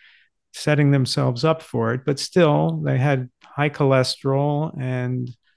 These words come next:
heart disease runs in the family. Uh, my grandparents, I never knew. They were dead before I was born. And, um, so, uh, you know, I didn't wanna,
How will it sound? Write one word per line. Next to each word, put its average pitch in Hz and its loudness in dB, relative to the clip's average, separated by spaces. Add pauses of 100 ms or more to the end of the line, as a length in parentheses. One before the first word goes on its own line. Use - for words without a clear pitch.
(200)
heart 135 0
disease 135 2
runs 131 2
in 127 0
the 123 -2
family. 139 -4 (640)
Uh, 131 0
my 143 2
grandparents, 170 4
I 139 4
never 139 2
knew. 135 0 (580)
They 131 -6
were 131 -2 (220)
dead 135 -4
before 131 -2
I 120 -4
was 110 -6
born. 123 -4 (880)
And, 160 2
um, 160 4
so, 180 2 (600)
uh, 156 0 (160)
you 170 -4
know, 165 2
I 170 4
didn't 190 2
wanna, 180 4